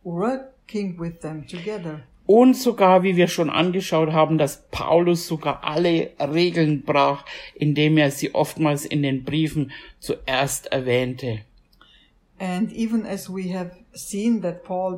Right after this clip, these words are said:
Speaker 1: broke all the rules by often mentioning the women first.
Speaker 2: Nochmal zurück zu unserem Text.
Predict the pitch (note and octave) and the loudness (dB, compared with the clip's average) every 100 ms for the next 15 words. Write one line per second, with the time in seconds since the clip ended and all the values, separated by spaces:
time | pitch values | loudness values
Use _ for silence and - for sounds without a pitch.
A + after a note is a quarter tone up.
0 | E3+ F#3 A#3+ B3 - F#3+ G3 F3+ E3+ F#3 | -6 -2 -2 -4 -6 -6 -6 -8 -8 -8
1 | G3+ G3 F3+ E3+ - F#3+ G3 F3+ G#3+ C4+ | -8 -8 -8 -8 -8 -10 -10 -8 -6 -6
2 | B3 F3+ F3+ F#3+ - - _ _ E3+ F3+ | -6 -6 -6 -8 -12 -20 _ _ -8 -4
3 | F3 G3+ F#3+ F#3 F3+ - A#3+ F3 - - | -2 -2 -4 -6 -8 -4 -2 -4 -10 -18
4 | - _ - - - E3+ E3+ F#3+ F3+ E3+ | -20 _ -20 -20 -2 0 2 4 4 4
5 | E3+ E3 E3 - - D3 D3+ C#3 C3 D#3+ | 2 2 -2 -8 -4 -2 0 -2 0 0
6 | F3+ - - | 0 -4 -18